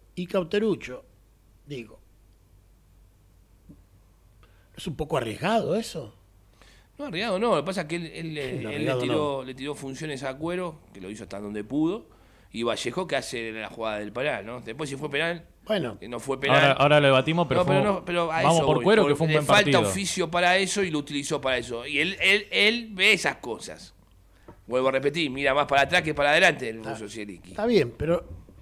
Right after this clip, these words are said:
Speaker 1: a lo que voy es una cosa. Si vos ponés de mitad de campo en adelante, tenés seis jugadores.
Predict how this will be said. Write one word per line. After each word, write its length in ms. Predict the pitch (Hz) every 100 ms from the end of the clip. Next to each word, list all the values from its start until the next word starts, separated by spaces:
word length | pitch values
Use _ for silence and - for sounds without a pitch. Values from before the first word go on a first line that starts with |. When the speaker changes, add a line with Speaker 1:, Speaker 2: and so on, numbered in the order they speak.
| - _
Speaker 1:
a 100 | 175
lo 100 | 196
que 80 | 214
voy 220 | 240 247 165
es 140 | -
una 200 | 127 117
cosa. 340 | 101 98 - _ _ _ _ _ _ _ - - - _ -
Si 200 | - 214
vos 160 | 294
ponés 520 | 294 220 240 262 - -
de 120 | 170 170
mitad 300 | 175 226 208
de 80 |
campo 300 | 180 208 185
en 80 | 156
adelante, 640 | 156 160 214 208 147 120 107 _ - _ _ _ _ -
tenés 480 | 156 196 202 - - _ _ _ _ _ _ _ _ _ _ _
seis 320 | - - 196
jugadores. 720 | 196 151 123 107 98 98 -